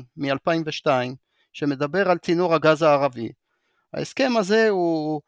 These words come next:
למעשה כולל, אה, ארבע מדינות, זה הסכם של, אה, שמצרים תעביר גז לירדן, מירדן לסוריה,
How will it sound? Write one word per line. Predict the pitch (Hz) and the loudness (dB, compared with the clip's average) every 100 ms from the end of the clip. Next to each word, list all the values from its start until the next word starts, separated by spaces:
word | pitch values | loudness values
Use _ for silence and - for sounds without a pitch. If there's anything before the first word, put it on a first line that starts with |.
| _ - | _ -12
למעשה | 151 143 131 139 - 202 | -6 -2 0 0 -2 0
כולל, | 175 165 175 165 | 0 2 2 2
אה, | 151 143 135 131 127 | 0 0 -2 -4 -2
ארבע | 156 160 | -2 0
מדינות, | 156 143 139 143 202 196 - _ _ | 0 0 -2 0 0 -2 -8 _ _
זה | 123 139 139 135 143 - | -10 -6 -4 -6 -10 -16
הסכם | - - 180 165 | -16 -6 -2 0
של, | - 156 139 131 | 0 -2 -2 -4
אה, | 120 117 - 120 | -4 -4 -8 -10
שמצרים | - 143 - 180 170 139 | -4 -4 0 4 4 4
תעביר | - 135 143 156 139 | 0 -2 -2 -6 0
גז | 160 147 - | 4 4 0
לירדן, | 131 123 123 175 180 | -4 -2 -2 0 0
מירדן | 143 135 131 156 147 131 _ _ _ 135 | -2 -2 -2 -2 -2 -4 _ _ _ -8
לסוריה, | 131 - 214 214 202 202 | -8 -6 -6 -2 0 0